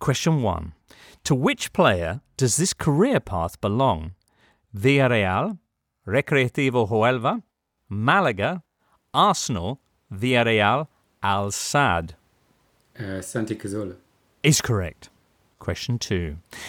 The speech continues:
Speaker 1: Clarence Seedorf ended his playing career at which Brazilian club?
Speaker 2: Ooh. First, first name that came to mind was Botafogo. I don't know why.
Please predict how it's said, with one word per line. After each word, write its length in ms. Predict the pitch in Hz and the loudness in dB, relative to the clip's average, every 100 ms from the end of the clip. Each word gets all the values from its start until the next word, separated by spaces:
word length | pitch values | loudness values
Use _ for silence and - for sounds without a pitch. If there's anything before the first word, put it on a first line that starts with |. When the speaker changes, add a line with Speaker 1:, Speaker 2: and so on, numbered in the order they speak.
| - | -12
Speaker 1:
Clarence 360 | - 147 202 196 | 0 4 4 2
Seedorf 640 | - 196 135 87 87 - - | 2 2 2 0 -2 -6 -6
ended 360 | - 175 202 202 | 2 4 6 4
his 240 | 160 147 | 4 0
playing 420 | - - 143 107 92 | -2 0 2 2 0
career 400 | 101 82 90 - | -2 -2 -2 -2
at 120 | 160 | -2
which 380 | 165 185 - 131 | 2 2 2 -4
Brazilian 680 | 113 120 123 190 92 85 101 | 0 2 2 2 2 0 -2
club? 400 | 151 131 80 - _ _ _ _ _ _ _ _ _ - - - - - - _ - | 0 -2 -2 -8 _ _ _ _ _ _ _ _ _ -20 -20 -20 -20 -20 -20 _ 2
Speaker 2:
Ooh. 140 | 175 135 - - - - - - - - - - - - - - - - | 2 2 -8 -10 -12 -12 -12 -14 -14 -14 -16 -18 -18 -18 -20 -20 -20 -20
First, 480 | - - 151 139 - - - - - | -18 0 2 2 0 -12 -20 -20 -20
first 300 | - 202 202 | -6 -4 2
name 120 | 190 175 | 4 4
that 100 | 151 | 4
came 200 | 151 139 | 2 2
to 120 | 139 | 4
mind 180 | 139 127 | 4 6
was 240 | 120 - - - _ _ _ _ _ _ _ _ _ _ _ _ 120 | 4 0 -14 -20 _ _ _ _ _ _ _ _ _ _ _ _ -16
Botafogo. 1120 | 113 120 - 127 - 151 143 135 117 117 110 - | -12 -12 -8 -8 -2 2 6 4 4 2 0 -2
I 60 | 131 | -4
don't 260 | 147 131 | -2 0
know 120 | 120 | 2
why. 480 | 113 117 110 117 113 | 2 4 4 2 -2